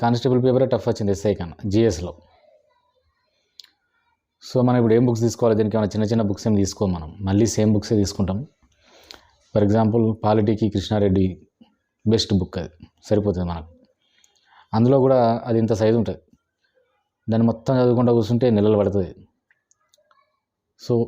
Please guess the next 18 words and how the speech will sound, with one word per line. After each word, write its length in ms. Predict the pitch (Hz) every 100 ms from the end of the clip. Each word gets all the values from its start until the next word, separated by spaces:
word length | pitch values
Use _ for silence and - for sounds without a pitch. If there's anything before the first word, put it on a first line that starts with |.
| - 131
ఈ 40 | 123 120 120
సీనయ్య 280 | - 135 131 117
బుక్ 140 | 104 98
ఉంది, 140 | 90 - - _ _ -
అది 100 | 135
కూడా 120 | 143 143 127
చాలా, 220 | 123 127 123 113 107 - _ 104 131 127
ఆ, 60 | 117 117 110 92 - _ -
పెద్ద 140 | 104 113
బుక్ 160 | 104 110
అది. 140 | 104 156 - _ _ _ _ _ _ _ _ _ _
So, 80 | 127 120
దాన్ని 180 | 127 135
కూడా 100 | 131
చదువుకుంటూ 340 | 131 123 127 123
కూర్చుంటే 220 | 123 120 107
నెలలు 180 | 104 92
పడుతుంది. 260 | 85 -